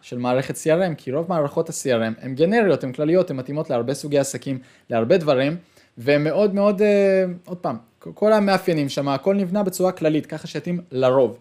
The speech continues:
אבל כמו שכולנו יודעים, כל עסק הוא יהלום בפני עצמו, כל עסק הוא מיוחד, כל עסק יש לו את התנאים שלו, את הצרכים שלו, שיטות העבודה וצורות העבודה שלו. בגלל זה אצלנו בחברת רייז אנחנו לא זזים סנטימטר, עד שאנחנו לא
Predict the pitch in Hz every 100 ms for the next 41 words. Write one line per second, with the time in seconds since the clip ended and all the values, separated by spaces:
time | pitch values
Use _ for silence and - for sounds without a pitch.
0 | _ _ _ - 113 131 120 120 - 151
1 | - 147 139 123 151 165 - _ - 151
2 | 156 175 170 143 135 147 147 143 139 156
3 | 156 135 131 143 127 - 156 151 - _
4 | - 147 156 151 139 120 113 - 170 147
5 | - _ - 143 143 151 151 127 123 127
6 | 151 160 147 - 120 165 156 165 151 -
7 | 131 117 180 185 165 147 143 139 175 185
8 | 165 160 143 127 135 135 127 120 - _
9 | _ 123 123 151 147 185 170 - 143 156
10 | 175 180 151 135 139 139 139 135 135 139
11 | 131 175 170 160 147 - - - - 135
12 | 123 123 135 147